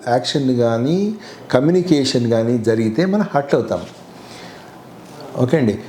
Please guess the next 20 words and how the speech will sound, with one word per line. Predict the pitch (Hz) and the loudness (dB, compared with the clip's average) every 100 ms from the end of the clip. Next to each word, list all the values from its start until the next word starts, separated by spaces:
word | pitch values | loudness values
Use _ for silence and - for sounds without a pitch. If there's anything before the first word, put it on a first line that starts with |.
| - - - | -18 -6 0
ఆ, | 113 107 101 101 101 107 - - | 2 2 0 -2 -4 -8 -12 -2
అంటే, | 135 143 160 190 - - - - - - - - - - 117 | 2 2 2 -4 -12 -20 -18 -16 -16 -18 -20 -20 -20 -14 -4
ఇప్పుడు | 123 131 117 117 | 0 4 4 4
సపోజ్ | 117 104 117 110 - | 2 2 2 0 0
కాలేజీలో, | 107 117 120 110 110 107 143 - - | 2 2 2 2 2 0 -2 -8 -8
ఆ, | - 107 101 98 95 92 - 101 | 0 0 2 0 0 -2 -4 0
అందరి | 113 131 | 4 4
ముందు | 123 117 120 131 131 - - | 4 4 2 2 -2 -8 -2
లెక్చరర్ | 110 110 127 113 170 190 - | -2 2 2 2 2 -2 -2
ఒక | 120 | -2
స్టూడెంట్ని, | 120 123 117 110 147 233 - - - - - 131 | 2 2 2 2 2 0 -6 -18 -20 -20 -4 -2
ఆ, | |
తిట్టాడు, | 117 127 131 107 | 2 2 4 2
"బుద్ధి | 98 117 113 | 2 2 4
లేదు | 123 120 110 | 4 4 2
నీకు", | 107 131 | 2 2
అది, | 123 185 180 | 2 2 2
అది | 113 | 2
అని | 135 | 2
తిట్టాడు. | 131 110 87 | -2 -2 -4